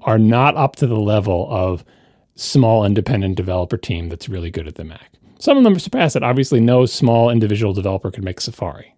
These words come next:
Like, that's, <laughs> it's too big. The web, being a web browser is an incredibly hard problem. Many people have tried. People continue to try. Safari is actually pretty darn good,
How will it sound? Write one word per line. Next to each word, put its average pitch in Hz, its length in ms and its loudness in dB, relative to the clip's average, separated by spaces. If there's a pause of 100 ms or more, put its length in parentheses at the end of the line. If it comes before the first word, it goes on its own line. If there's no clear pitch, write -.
Like, - 220 -12
that's, - 380 -8
<laughs> - 20 -12
it's - 160 -8
too 160 240 4
big. 127 300 2
The 110 100 -2
web, 123 560 0
being 151 260 4
a 127 60 4
web 117 180 4
browser 110 380 -2
is 98 100 -6
an 92 80 -8
incredibly 113 460 -2
hard 95 240 -6
problem. 90 360 -8 (300)
Many 117 220 0
people 98 240 -4
have 95 80 -8
tried. 87 340 -10
People - 200 -10
continue 131 340 -2
to 101 80 -4
try. 92 320 -6 (260)
Safari 104 400 0
is 98 80 -2
actually 90 280 -8
pretty 87 200 -8
darn 82 220 -10
good, - 260 -14